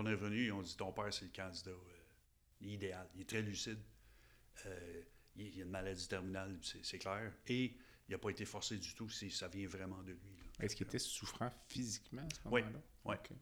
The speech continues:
Speaker 1: Oui. Puis pour pas souffrir physiquement, il prenait les pilules antidouleurs qui le rendaient, tu sais, amorphe, endormi. Il faisait rien excepté dormir. Il se levait, il mangeait, allait à la toilette, dormait.
Speaker 2: Ok.
Speaker 1: Puis quand il arrêtait de prendre les pilules pour pouvoir écouter la télé ou,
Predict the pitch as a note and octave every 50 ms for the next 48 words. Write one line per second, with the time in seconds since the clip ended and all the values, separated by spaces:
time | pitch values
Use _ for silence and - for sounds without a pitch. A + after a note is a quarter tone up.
0 | - - - - - - - - - G2 F#2+ - - - - A#2+ C3 B2+ B2 -
1 | - - - - A2+ G#2+ - C3+ C#3 - - - - C3 C#3 C3 - A#2+ G#2+ F#2
2 | F#2 - A#2+ B2 B2+ A2 F#2+ - G2 G2 G2 G2+ G#2 G2+ G2 F2+ - G2 G2 G#2+
3 | A2+ G#2 G2 G2+ - - G#2 G2 F#2+ F#2 F#2+ A#2+ D3+ - - - D3+ C#3+ C3+ A2+
4 | A2+ A2 G#2 G2+ F#2 A2+ B2 C3 C3 C3 - - - - - - - - - -
5 | - B2+ - G#2+ G#2 G2+ G#2+ A2+ A#2 A2+ - A2 G#2+ G#2 G2 G#2+ G2+ F#2 F2+ F#2
6 | G#2 G#2+ A2+ G#2+ F2+ F2 E2+ - G#2+ G2 G2 G2+ F#2+ G2+ A2 A2 A2 - F#2 -
7 | G#2+ G2 F2 F#2+ F2 F2 F#2+ G2+ G2+ - - F#2+ F#2 F#2 G2+ G#2 G2 F#2 F#2 F#2+
8 | F#2 G2+ G2 F#2 G2 G2 G2 - F#2 F#2 G2 G2 F#2+ F2+ F#2 F2+ F2 F#2 G2 G2+
9 | G2+ - - - - G#2 G2+ - - A#2 B2 B2+ - B2 A2 G#2 - G#2 G2 G#2
10 | G#2 G#2 A#2+ A#2 - G#2 G#2+ G#2+ G#2 G2 - G2+ G2 G2 A#2 A#2+ G#2+ - - F#2+
11 | - - F#2+ G2 G2+ G#2 G2+ G2+ G2 F#2 F2+ - - - - - - - - -
12 | - - - - G2 F2+ - G2 F#2 F#2+ A#2 D3 C#3 A2+ G#2 F#2+ F#2 F2+